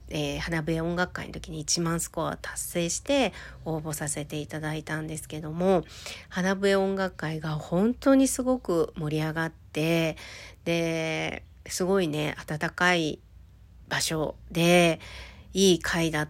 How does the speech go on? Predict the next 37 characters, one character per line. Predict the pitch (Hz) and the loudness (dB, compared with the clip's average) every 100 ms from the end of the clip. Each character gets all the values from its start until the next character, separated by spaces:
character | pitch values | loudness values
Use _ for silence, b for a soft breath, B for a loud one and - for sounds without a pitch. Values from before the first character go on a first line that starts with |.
| - | 2
た | 185 | 4
っ | 202 | 4
て | - 170 | 2 -2
い | 170 | 0
う | 175 | 0
の | 170 170 | 0 2
で、 | 208 226 220 - | 6 8 6 2
ま | - 156 156 | -6 -4 -4
あ、 | - | -6
こ | - | -6
の | 147 143 - | -4 -4 -4
思 | - 151 147 | -4 0 2
い | 151 | 2
出 | 165 | 4
に | 175 180 | 2 2
残 | 180 185 | 2 0
る | 175 | -2
ラ | 165 165 | -2 -4
イ | |
ブ | 165 | -6
シ | 165 160 | -6 -8
ョ | |
ー、 | |
そ | 160 | -6
れ | 165 | -6
か | 165 160 | -4 -4
ら | 165 | -4
心 | - - 170 175 | -8 -6 -4 -2
に | 170 | -4
響 | - 165 160 | -6 -6 -6
い | |
た | 156 147 | -6 -4
ミ | 160 | -2
ュ | 165 | 0
ー | |
ジ | 165 | -2
ッ | 170 | -6